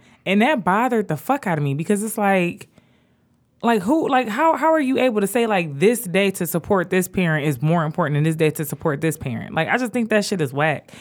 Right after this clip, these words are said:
And it's like, it just, it doesn't help. It doesn't help the, the stigma that already exists that, that women do more for their kids than fathers do. Like, I just don't, I don't like that.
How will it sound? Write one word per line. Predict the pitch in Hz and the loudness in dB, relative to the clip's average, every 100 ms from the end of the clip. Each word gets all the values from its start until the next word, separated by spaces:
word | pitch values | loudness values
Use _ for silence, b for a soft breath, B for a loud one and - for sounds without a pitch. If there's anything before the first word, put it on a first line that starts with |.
| B | B
And | - 262 | 0 2
it's | 254 - | 0 -2
like, | 233 214 202 - b b b b b b _ _ _ | 0 2 0 -4 b b b b b b _ _ _
it | 254 | -2
just, | 220 240 | 0 0
it | - 214 | 2 2
doesn't | 196 202 170 | 4 2 2
help. | 147 170 180 98 - | 4 2 2 -2 -2
It | 180 | 0
doesn't | 196 180 156 | 2 2 2
help | 160 170 - | 2 0 0
the, | 147 135 - | -2 -2 -4
the | 139 | -6
stigma | - 160 143 131 | -2 0 0 -2
that | 131 | -2
already | 139 139 135 131 | 0 0 -2 -4
exists | 123 120 147 160 - | -4 -4 -2 -2 -4
that, | - 131 131 127 - b b b b - | -6 -4 -4 -6 -10 b b b b -4
that | 147 131 | 0 0
women | 127 165 160 143 | 0 0 0 0
do | 147 | 0
more | 143 147 | 0 -2
for | 135 135 | -2 -4
their | 131 | -4
kids | 127 139 127 | -2 -2 0
than | 127 | -4
fathers | 127 233 247 160 | -4 -4 -2 -2
do. | 139 156 - | -4 -6 -6
Like, | - 160 147 143 - - b b b b b _ _ _ - | -2 0 0 -2 -6 -20 b b b b b _ _ _ -6
I | 220 | -4
just | 233 | 0
don't, | 233 226 | 0 0
I | 208 | 2
don't | 202 | 2
like | 156 147 | 0 -2
that. | - - | -8 -12